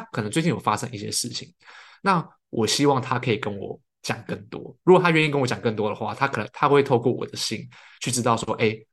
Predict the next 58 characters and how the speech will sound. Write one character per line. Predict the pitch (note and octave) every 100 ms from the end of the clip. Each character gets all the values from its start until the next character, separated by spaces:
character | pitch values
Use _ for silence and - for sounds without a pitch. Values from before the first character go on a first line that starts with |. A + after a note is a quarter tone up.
| _
我 | -
真 | G2+ B2+
的 | B2+ G#2+
有 | F2+ -
把 | - A2
他 | A2+
之 | A#2 A#2
前 | A2 G2+
所， | - - A#2+ B2 _ _ _ _ _ _
呃， | A2 - _ _ _ _
聊 | A#2 A2
的 | A2
事 | - A#2
情， | - B2 _ _ _ _ _ _
我 | B2+
有 | A2+
把 | A2
它 | G2
记 | G2+ A2
在 | - G#2
心 | - -
中。 | - - _ _ _ _ _ _
那 | G#3+
我 | A3 B2+
觉 | G#2+
得 | G#2+
在 | G#2+ E3
写 | -
的 | G2+ - _
这 | C#3
封 | B2+ A#2
信 | A#2 A2+
的 | G#2+ A2 - _
过 | - A#2
程 | A2 F#2+
当 | F#2+
中， | F2+ G2+ G#2+
我 | A2
觉 | B2
得 |
也 | A#2
是 | - C3
一 | A#2+
个 | G2+ - - _ _
祷 | - G2+
告 | A2+ G#2+
的 | A2
操 | - G2+ G2
练。 | G#2 C3+ - - - - _ -
因 | D#3+
为 |
可 | E3+
能， | A2 G#2 G2+ - _ _
呃， | A2+ G#2
有 | G#2
的 | A2
时 |
候 | C#3+ C#3 C#3